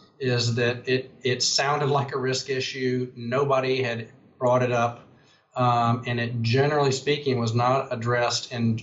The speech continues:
in general liability, property and casualty, or in most cyber riders. So you ask a really important question, and that's, that's a little bit more of a validator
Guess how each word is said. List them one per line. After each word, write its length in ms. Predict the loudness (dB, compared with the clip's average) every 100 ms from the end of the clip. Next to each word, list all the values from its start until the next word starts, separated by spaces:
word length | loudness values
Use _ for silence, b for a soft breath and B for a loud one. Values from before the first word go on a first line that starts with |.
| -4
in 260 | 0 0
general 280 | 2 2 2
liability, 840 | 2 2 2 2 2 2 2 0 B B B B _
property 240 | -2 0
and 100 | 0
casualty, 720 | 2 2 2 0 -4 -4 -6 -2
or 240 | 2 2
in 100 | 4
most 340 | 4 2 0 0
cyber 280 | 0 0 0
riders. 480 | 0 -2 -8 -14 -18 B B B
So 160 | -2
you 100 | 0
ask 220 | 2 0 0
a 80 |
really 180 | 0 2
important 400 | 0 -2 -2 -2
question, 460 | 0 0 0 -2 -2
and 260 | 0 -2 B B B _
that's, 300 | -2 -2 -2 -8 -14 -8
that's 300 | -6 -6 -10 _ -6
a 80 |
little 220 | 0 2 2
bit 140 | 2
more 180 | 0 0
of 60 | 0
a 120 | 0
validator 880 | 2 2 2 0 -2 -4 -6 -14